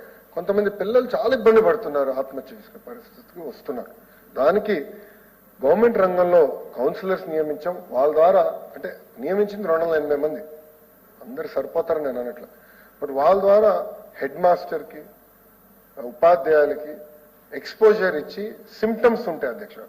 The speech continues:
ఒక క్షణంలో ఆలోచించారు, లోపల అది, అది రగులుతా ఉంటుంది, టక్కని నిర్ణయం తీసుకుంటారు. అది కౌన్సిలింగ్ ద్వారా వాళ్ళని మంచి లాగచ్చల ఆలోచనతో అది చేస్తున్నాం.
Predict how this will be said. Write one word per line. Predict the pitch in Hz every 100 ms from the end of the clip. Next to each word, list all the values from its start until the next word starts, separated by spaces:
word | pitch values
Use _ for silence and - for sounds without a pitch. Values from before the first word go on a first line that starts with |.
| _ _ _
ఒక | - -
క్షణంలో | - 175 190 220 165
ఆలోచించారు, | 151 - 135 - - - _ _ _ _ _ _ -
లోపల | 147 170 185 160
అది, | - - -
అది | - - - -
రగులుతా | - - 196 - 196 196
ఉంటుంది, | 185 - 135 - - - _ _ _ -
టక్కని | 190 190 214
నిర్ణయం | 170 156 151 127
తీసుకుంటారు. | - - - - _ _ _ _ _ _ _ _ -
అది | 117
కౌన్సిలింగ్ | 127 127 165 185 202 202 - -
ద్వారా | 139 156 196 196 - -
వాళ్ళని | 120 123 127 113 - - 120
మంచి | 135 151
లాగచ్చల | 127 143 156 151 127
ఆలోచనతో | 123 151 151 156
అది | 131 139
చేస్తున్నాం. | 151 147 143 160